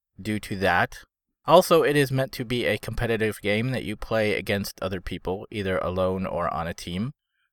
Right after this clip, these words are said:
So I thought that might be kind of interesting. But as I started playing, I started remembering back to, I think it's about a year ago that I played StarCraft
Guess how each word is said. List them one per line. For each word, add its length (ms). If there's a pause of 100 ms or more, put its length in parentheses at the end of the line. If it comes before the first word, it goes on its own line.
So 140
I 60
thought 200
that 200
might 220
be 280
kind 200
of 140
interesting. 600 (480)
But 280
as 340
I 180
started 440
playing, 440
I 140
started 460
remembering 600
back 400
to, 560 (360)
I 40
think 120
it's 100
about 280
a 80
year 380
ago 300
that 140
I 100
played 440
StarCraft 680